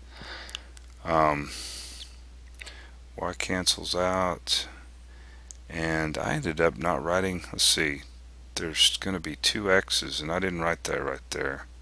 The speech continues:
Uh, we'll write it right here. Over, and what's going to be left in the bottom, we have a six, y canceled out,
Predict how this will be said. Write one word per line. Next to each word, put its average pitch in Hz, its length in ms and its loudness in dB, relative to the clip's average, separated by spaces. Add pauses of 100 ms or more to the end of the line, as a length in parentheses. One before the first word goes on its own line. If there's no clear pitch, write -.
(680)
Uh, 73 280 0
we'll 92 180 -2
write 76 240 6
it - 80 0
right 71 260 4
here. 71 420 -4 (2000)
Over, 90 720 6 (1500)
and 82 300 0
what's 90 180 6
going 92 240 0
to 87 60 -2
be 87 100 -2
left 90 380 8
in 76 60 -6
the 78 60 -6
bottom, 85 420 10
we 80 100 -2
have 80 200 2
a 73 60 -8
six, - 1000 8 (800)
y 95 240 10
canceled 95 600 6
out, 92 600 10